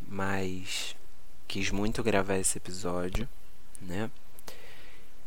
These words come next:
E hoje eu queria falar sobre um filme que eu assisti, né, nessas férias, assisti no mês passado, e é um filme que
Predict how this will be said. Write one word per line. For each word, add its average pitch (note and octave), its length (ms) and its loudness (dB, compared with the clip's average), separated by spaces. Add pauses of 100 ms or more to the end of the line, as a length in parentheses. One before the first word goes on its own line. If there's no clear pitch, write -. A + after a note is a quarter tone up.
(100)
E G#2 440 0
hoje A2 260 2
eu A#2+ 80 2
queria A2+ 300 4
falar G#2 400 8
sobre A2 420 2
um B2 140 0
filme A2+ 680 2 (400)
que - 80 0
eu G#2 100 4
assisti, G#2 800 2 (300)
né, F#2+ 400 0 (100)
nessas F#2 380 0
férias, G2+ 480 4
assisti G2 480 0
no F#2+ 140 2
mês F#2 160 2
passado, F#2 640 2 (680)
e G#2 100 2
é G2+ 60 6
um G2 80 2
filme G#2 240 0
que G2 880 -2